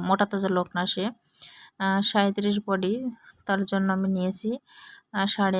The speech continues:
এগারো ইঞ্চি ইলাস্টিক। আর ইলাস্টিকটা সবসময় এমনভাবে সেলাই দেওয়ার চেষ্টা করবেন, একটার পর একটা রেখে, কাপড়ের মতো দুভাজে সেলাই দিতে যাবেন না, তাহলে ওইটা পুরুট হয়ে যাবে।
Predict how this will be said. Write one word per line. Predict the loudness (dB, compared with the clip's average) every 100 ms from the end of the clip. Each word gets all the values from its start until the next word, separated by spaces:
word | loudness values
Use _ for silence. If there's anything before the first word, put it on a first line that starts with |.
| 0
এগারো | 0 0
ইঞ্চি | 0 -2 -2
ইলাস্টিক। | 0 -2 -4 -6 0
আর | 2
ইলাস্টিকটা | 2 0 -2 -2 -4 -4
সবসময় | -4 -4 -2 2 2 2
এমনভাবে | 2 2 2 0 -2
সেলাই | 0 0 0
দেওয়ার | 0 0
চেষ্টা | -2 -6 -6 -6
করবেন, | -6 -4 -4
একটার | -4 -8 -8
পর | -4 -4
একটা | -6 -8
রেখে, | -8 -6 -6 -8 -10 -20 -20 -6
কাপড়ের | 0 0 0 2
মতো | 2 2
দুভাজে | 0 0 0 -2
সেলাই | -2 -4 -4
দিতে | -4 -6 -6
যাবেন | -4 -4 -4
না, | -8 -6
তাহলে | -2 -2 -2
ওইটা | -2 -4 -4 -4 -4
পুরুট | -4 -2 -2
হয়ে | 0 -2
যাবে। | -2 -8